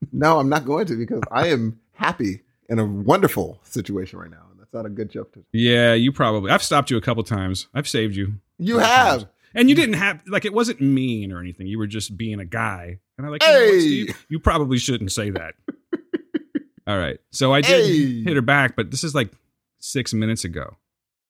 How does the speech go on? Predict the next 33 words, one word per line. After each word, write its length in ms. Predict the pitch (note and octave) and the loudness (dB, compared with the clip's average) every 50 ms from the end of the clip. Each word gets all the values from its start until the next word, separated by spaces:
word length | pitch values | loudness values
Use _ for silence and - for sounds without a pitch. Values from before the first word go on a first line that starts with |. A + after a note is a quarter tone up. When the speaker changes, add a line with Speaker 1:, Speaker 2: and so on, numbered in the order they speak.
| _ - | _ -8
Speaker 1:
Slim 160 | D#3 E3 D3+ | -6 -6 -2
Shady. 460 | - F#3+ F#3 G#3 F3+ D#3+ D#3+ F3 - _ _ _ _ _ _ _ _ - | 0 2 4 4 4 2 0 -2 -8 _ _ _ _ _ _ _ _ -2
Speaker 2:
I 120 | B2+ C#3+ | 0 2
don't 160 | D#3+ F3+ F#3+ | 2 4 4
know. 180 | G#3 G3+ G3 F3 | 4 4 4 2
See, 180 | D3+ - A#3+ A3+ | 2 2 2 4
here's 200 | G3+ C#4 C4+ - | 4 4 2 2
the 80 | C#4+ | 0
thing. 300 | - - C4 C4+ A#3+ E3 | -2 2 2 4 4 4
This 140 | E3 A3 - | 4 2 2
is 120 | D#4+ C#4+ | 2 0
a 20 | D4 | -2
pretty 580 | - _ - - C4+ C4+ C#4 C#4+ C4+ B3+ A#3 | -2 _ -8 -6 -4 -2 0 2 2 2 2
solid 460 | F3+ - - F#3 F3 F3+ F3+ F3 D3 C3+ | 0 0 -2 -2 0 0 0 0 -2 -2
format. 420 | - C#3+ D3 D3 C3+ A2+ G2 A2 | -2 0 0 2 2 2 4 4
Outside 380 | D3+ F#3+ F3 - - F#3 F#3 F3+ | 4 4 2 2 0 0 0 0
of, 80 | D3+ | 2
like, 160 | C#3+ C#3 A2+ | 0 0 0
bandwidth 460 | - B2+ A#2+ B2+ C3+ C3 C3+ C#3 C#3 C3 | 0 0 0 2 2 2 2 0 0 0
issues 340 | C#3 C3+ - C3+ C3+ B2+ | -2 0 0 0 2 2
and 160 | A#2+ G#2 G2 F2+ | 2 2 2 2
video 240 | A#2 C3+ B2+ A2 | 2 2 2 2
and 100 | G2+ G2 | 2 0
stuff 160 | - - G2 F2+ | -2 -4 -4 -6
like 140 | F#2+ F#2 | -6 -6
that, 220 | - G2+ G2 F#2+ - _ _ _ _ _ | -4 -4 -4 -4 -6 _ _ _ _ _
it's 80 | - - | -8 -2
pretty 200 | - A3 G#3 F3 | 2 2 2 2
solid. 300 | - G3 E3+ D3 C3 B2+ | 2 2 4 4 6 6
And 80 | C3+ | 6
we've 140 | E3 G3+ G3+ | 6 4 4
only 200 | A#3+ A3 G3+ F3+ | 2 2 2 2
had 440 | D#3 E3 D3 C#3 B2+ A2 G#2 G2 | 2 2 2 2 0 0 -2 -6